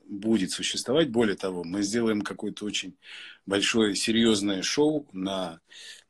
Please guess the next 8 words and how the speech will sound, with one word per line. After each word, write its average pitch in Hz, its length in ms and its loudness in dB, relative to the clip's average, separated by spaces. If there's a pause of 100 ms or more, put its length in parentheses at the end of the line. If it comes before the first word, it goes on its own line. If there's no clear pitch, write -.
(140)
э, - 20 -16 (260)
на 85 380 -2
эту 101 220 4
тему, 98 420 0 (400)
э, 98 140 -6
на 92 300 -2
федеральном 101 580 4
канале. 135 480 -2